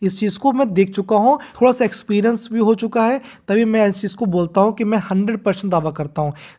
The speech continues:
जो क्वेश्चन भी करा रहा हूँगा वो उसके आने के चांसेस बहुत ज़्यादा रहेंगे और जो सेट कराऊँगा उस क्वेश्चन के आने भी को-, उस सेट के आने के चांसेस भी बहुत ज़्यादा रहेंगे। अब हम बात करते हैं क्वेश्चन नंबर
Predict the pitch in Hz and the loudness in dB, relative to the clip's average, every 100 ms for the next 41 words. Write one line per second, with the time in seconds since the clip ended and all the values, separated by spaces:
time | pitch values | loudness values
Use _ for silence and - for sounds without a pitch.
0 | - 180 254 254 240 247 247 233 208 202 | -4 0 2 0 -2 -2 -4 0 2 4
1 | 202 196 202 214 240 - - 185 240 226 | 4 4 2 0 -2 -8 -8 -4 -2 -4
2 | - 233 196 196 196 190 175 247 175 156 | -4 -2 2 2 0 -2 -4 -4 -2 0
3 | 190 165 165 185 180 185 240 190 160 185 | 2 2 4 4 4 0 -2 -2 0 -2
4 | - 233 - 214 214 233 262 - - 208 | 0 -4 0 0 2 0 -2 -6 -6 -4
5 | 190 - 196 196 202 202 180 180 180 208 | -2 0 0 0 -2 2 2 2 0 0
6 | 190 185 - - 247 - 233 190 226 190 | -2 -4 -8 -4 -4 0 0 2 2 4
7 | 190 190 190 220 220 - _ _ 202 185 | 2 0 -2 -4 -4 -10 _ _ -2 0
8 | 170 202 214 180 165 185 170 165 214 285 | -2 0 0 0 0 0 2 0 0 0
9 | 175 151 147 135 - - 233 240 226 226 | 0 0 -2 -4 -10 -6 -2 2 2 2
10 | 220 220 220 202 208 196 277 | 0 -2 0 -2 0 0 0